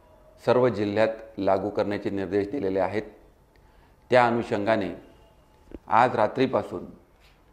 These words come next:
सर्व आपल्या अकोला जिल्ह्यात देखील संचारबंदी लागू करण्यात आलेली आहे. रात्री आठ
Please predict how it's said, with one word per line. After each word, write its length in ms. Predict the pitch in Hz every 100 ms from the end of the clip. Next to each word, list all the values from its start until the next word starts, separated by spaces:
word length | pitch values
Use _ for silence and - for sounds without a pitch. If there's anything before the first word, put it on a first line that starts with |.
| _ _ _ _ _ - - -
सर्व 420 | 123 127 135 135 135 -
आपल्या 420 | 104 - 113 117 113 - - -
अकोला 320 | 98 120 127
जिल्ह्यात 340 | 107 110 117
देखील 440 | 98 110 - 117 87 - - - _ _ _ - _ -
संचारबंदी 840 | 104 98 127 123 117 117 120 123 - - _ _ _ _ - _ _ _ _ -
लागू 320 | 95 101 107
करण्यात 360 | 123 120 110 113
आलेली 280 | 101 101 95
आहे. 400 | 98 110 - - _ _ _ _ _ _ _ _ _ _ _ _ _ _ _ _ _ _ -
रात्री 380 | 110 107 123 127
आठ 380 | - 120 123